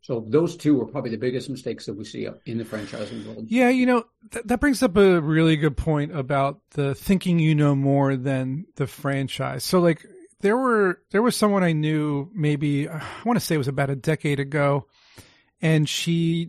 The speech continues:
Speaker 2: was not happy at her corporate job, and she wanted to start, uh, a, a daycare, I believe is what she told me, but it was a very specific kind of daycare that had, like, maybe sports involved.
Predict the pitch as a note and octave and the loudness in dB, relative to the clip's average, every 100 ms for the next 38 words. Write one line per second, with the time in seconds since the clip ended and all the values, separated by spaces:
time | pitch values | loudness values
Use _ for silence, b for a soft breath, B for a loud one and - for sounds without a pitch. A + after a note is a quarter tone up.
0 | - D#3 E3+ F#3 E3 E3 D#3 D3 D3+ D3 | -2 0 2 2 2 2 0 -2 -2 0
1 | C#3+ C3+ - D#3+ D3+ C#3+ C#3+ - _ F3+ | 0 0 0 -2 0 -2 -6 -8 _ -8
2 | - C#3 C3+ C3+ C3 - B B B _ | -2 0 0 -4 -10 -20 B B B _
3 | D#3 D3 D3 D3 D3 - _ - - E3+ | 0 2 2 0 -2 -8 _ -12 -6 -2
4 | E3+ D#3+ F#3 G3 F#3 - - D#3 D#3 D#3 | 0 2 2 0 -2 -4 0 2 2 0
5 | - _ _ _ _ D#3 D3 D3 F3+ F3 | -4 _ _ _ _ 0 0 0 -2 -10
6 | - - - D3 - E3 D#3+ E3 C#3+ C#3+ | -14 -12 -4 -2 2 2 2 0 0 0
7 | C#3+ C#3+ C#3 B2+ D3 - - D#3 D3+ C#3+ | -2 -2 -2 -4 -6 -8 -4 0 0 0
8 | C#3 C3+ B B B B E3+ E3+ D#3+ D3+ | -2 -4 B B B B 2 4 2 2
9 | F#3 F#3 - E3 - D#3 - - D#3 D#3 | 2 2 0 -4 -4 -8 -8 -4 -2 -2
10 | C#3+ D3 C#3 - C#3+ C#3+ D3 C#3+ D#3 D3+ | -2 -4 -2 -2 0 0 -2 -4 -2 -2
11 | D3+ C#3 D3+ C#3 C#3+ - - D3+ D#3 - | -4 -4 -4 -4 -6 -8 -2 -2 -2 -6
12 | - - - D#3+ D3+ D3 D3 C#3+ | -10 -8 -4 -2 2 2 2 -2